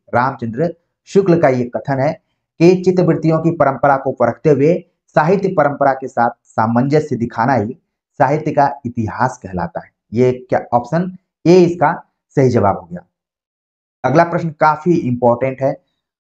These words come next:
और आप देखेंगे कि इस चैनल पर हिंदी नवरत्न जो भी परीक्षोपयोगी पॉइंट है आपको मिल जाएंगे। पता नहीं आप लोग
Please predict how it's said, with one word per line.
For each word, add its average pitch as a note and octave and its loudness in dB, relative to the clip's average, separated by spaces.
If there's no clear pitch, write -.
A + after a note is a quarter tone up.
और C3+ 2
आप D#3 2
देखेंगे F3 0
कि F3 2
इस E3+ 2
चैनल D3 0
पर - -8
हिंदी D3 4
नवरत्न D3+ 0
जो G3 4
भी G#3+ 0
परीक्षोपयोगी E3 2
पॉइंट C3+ 0
है F2 -16
आपको B2 0
मिल A#2 0
जाएंगे। F2+ -4
पता B2 2
नहीं C3 -2
आप B2 -2
लोग B2 -2